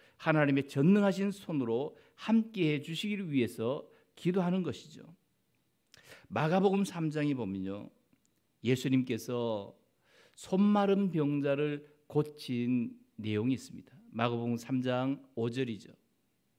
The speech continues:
예수님이 이 손 마른 병자를 보시고 "내 손을 내밀라." 하시니 내밀매 그 손이 회복되었더라. 아멘.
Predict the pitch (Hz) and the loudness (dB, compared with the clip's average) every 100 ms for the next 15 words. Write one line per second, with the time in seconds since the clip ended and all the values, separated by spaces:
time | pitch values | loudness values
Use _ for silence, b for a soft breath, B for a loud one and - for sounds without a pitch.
0 | _ b b b - 139 160 190 185 190 | _ b b b 0 2 4 4 6 4
1 | 151 107 b b _ 185 190 - - 196 | 2 0 b b _ -4 -4 -6 -4 0
2 | 196 185 165 170 175 160 147 143 139 151 | 2 2 0 0 -2 -2 0 0 0 -4
3 | 143 110 - 104 95 b b b - 104 | -4 -6 -8 -12 -14 b b b -2 6
4 | 165 190 190 175 180 180 180 b b - | 6 6 4 0 4 4 2 b b -12
5 | 104 139 190 202 196 208 196 170 156 143 | 0 6 10 10 8 4 2 -2 -4 -4
6 | 104 - _ _ - 104 143 196 214 180 | -6 -12 _ _ -6 4 6 6 4 4
7 | 180 202 214 220 240 - _ _ - 160 | 2 2 0 -2 -8 -16 _ _ 0 2
8 | 160 - 135 135 139 - _ _ - 170 | 2 0 2 2 0 -6 _ _ -4 0
9 | 160 156 - - 131 117 - 120 110 104 | 0 0 -8 -6 -2 -2 -4 -4 -2 -4
10 | 104 101 - _ _ _ _ - 71 101 | -6 -10 -18 _ _ _ _ -16 -8 -4
11 | 107 110 95 | -4 -4 -8